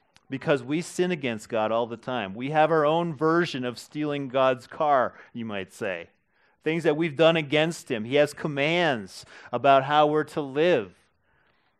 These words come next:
Then we break those commands continually. One of them is to love the Lord your God with all your heart, soul,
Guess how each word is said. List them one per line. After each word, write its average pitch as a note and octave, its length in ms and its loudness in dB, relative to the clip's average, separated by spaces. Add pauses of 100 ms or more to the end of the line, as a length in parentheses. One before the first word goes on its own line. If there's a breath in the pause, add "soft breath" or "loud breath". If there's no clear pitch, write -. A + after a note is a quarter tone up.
(160)
Then C3 180 0
we D#3 100 -2
break D#3+ 380 2
those D3+ 180 -2
commands C#3+ 400 -4
continually. C#3+ 640 -6
One B2+ 200 -4
of D#3+ 100 -2
them C#3 180 -4
is B2+ 80 -10
to C3 100 -10
love D#3+ 300 0
the D3 80 -6
Lord D#3 280 -2
your C#3+ 100 -4
God B2 260 -2
with A#2+ 100 -8
all D#3 200 -2
your C3 140 -4
heart, D3+ 440 -4
soul, E3+ 440 -4